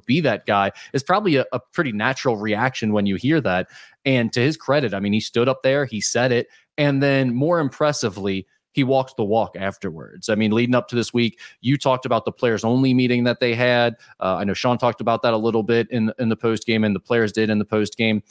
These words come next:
And I'm a big believer in those, those player only meetings.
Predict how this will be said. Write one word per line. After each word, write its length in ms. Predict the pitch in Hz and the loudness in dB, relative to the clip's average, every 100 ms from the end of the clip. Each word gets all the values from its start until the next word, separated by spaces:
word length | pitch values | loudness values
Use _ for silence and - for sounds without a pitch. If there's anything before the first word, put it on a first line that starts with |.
| _ _ _ | _ _ _
And 360 | 135 131 120 113 - | 0 2 2 0 0
I'm 200 | 160 165 | 2 0
a 40 | |
big 280 | 104 127 110 | 0 -2 0
believer 540 | 113 104 113 104 117 | -2 0 0 2 2
in 120 | 107 | 2
those, 300 | 101 113 113 - _ _ _ | 2 2 0 -6 _ _ _
those 300 | - 147 139 - _ _ _ _ _ | 0 0 -2 -10 _ _ _ _ _
player 260 | 160 143 131 | 0 2 4
only 600 | 135 135 135 127 123 - | 2 0 2 2 2 0
meetings. 540 | 120 120 131 131 127 | 0 2 2 0 -2